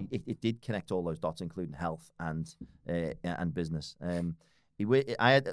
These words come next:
look, I was actually in the corporate world then, so, and he was somebody who worked for me, so I had the opportunity. I could physically, you know, put, put him in a different role.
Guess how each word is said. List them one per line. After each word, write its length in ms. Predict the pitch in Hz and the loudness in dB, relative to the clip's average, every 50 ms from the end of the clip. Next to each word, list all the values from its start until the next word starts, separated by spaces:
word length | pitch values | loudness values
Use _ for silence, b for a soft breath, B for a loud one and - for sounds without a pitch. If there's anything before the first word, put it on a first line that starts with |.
| - - | -2 2
look, 260 | 131 135 151 131 - 120 | 4 4 4 4 4 4
I 120 | 117 120 | 6 6
was 140 | 127 127 117 | 8 8 8
actually 420 | 123 110 - - 107 104 101 101 - | 6 6 4 2 0 0 0 -2 0
in 120 | 104 101 95 | 0 0 2
the 60 | 90 | 0
corporate 380 | - - 90 87 82 - 78 - | 2 2 0 2 2 0 -2 0
world 180 | 85 82 80 | 0 0 0
then, 140 | 95 92 85 | 0 0 0
so, 180 | - 95 90 - - | 0 0 -2 0 0
and 160 | 90 90 85 80 - | -2 -2 -2 -4 -4
he 220 | 98 90 87 85 - - | -4 -4 -4 -6 -6 -6
was 380 | 87 87 85 - - - - - | -6 -6 -6 -6 -10 -14 -16 -10
somebody 260 | - - 107 98 90 90 | -4 -2 0 0 0 -2
who 100 | 92 82 | -2 0
worked 260 | 85 90 90 - - | 2 2 2 0 0
for 80 | - | -2
me, 80 | 104 104 | -2 -2
so 140 | 90 - 107 | 2 4 4
I 60 | 107 | 4
had 100 | 104 92 | 4 4
the 80 | 107 98 | 2 0
opportunity. 600 | 85 - 95 - - 95 90 85 - - 98 - | -2 -2 -6 -4 -4 -2 -2 -2 -4 -6 -4 -2
I 140 | 95 104 | -2 -2
could 400 | - - - - 120 120 104 85 - | -2 2 4 4 4 4 4 2 -2
physically, 600 | - - 110 95 85 95 - - 85 85 85 82 b b b b b | -6 -8 -6 -6 -6 -6 -8 -6 -4 -4 -4 -6 b b b b b
you 80 | 113 98 | -4 -2
know, 100 | 87 82 | -2 -2
put, 300 | - - - - - _ | 2 4 4 4 4 _
put 120 | - 92 | -4 -2
him 100 | 92 87 | 0 0
in 60 | 85 82 | 0 -2
a 40 | |
different 280 | 80 92 90 - 78 73 | -2 -4 -6 -6 -4 -4
role. 200 | 80 80 73 | -4 -4 -4